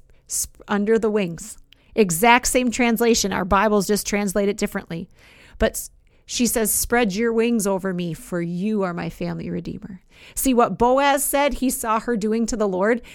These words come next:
Like, "You have put yourself under the covering and protection and provision of the Lord."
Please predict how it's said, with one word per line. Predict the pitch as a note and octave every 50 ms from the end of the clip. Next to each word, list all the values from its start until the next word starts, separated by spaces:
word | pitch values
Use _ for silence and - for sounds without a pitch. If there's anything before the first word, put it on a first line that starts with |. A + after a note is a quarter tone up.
| - -
Like, | G#3+ G#3 G3+ A3
"You | A#3+ C4+
have | A#3 - -
put | - C#4 -
yourself | C4 C4 A#3+ - B3+ A3+ -
under | A3 A3+ A#3 A3
the | G3 F3
covering | - - - A3+ G#3+ B3+ B3 A#3+
and | G#3+ F#3
protection | - G3 F3+ - - A3+ A3+ - - C4 A#3+
and | A3+ G3
provision | - G#3+ G3 F#3+ A3 A3 A3 A#3 A#3
of | G#3+
the | G#3
Lord." | F#3+ F#3+ F#3+ G3 G#3+ A3+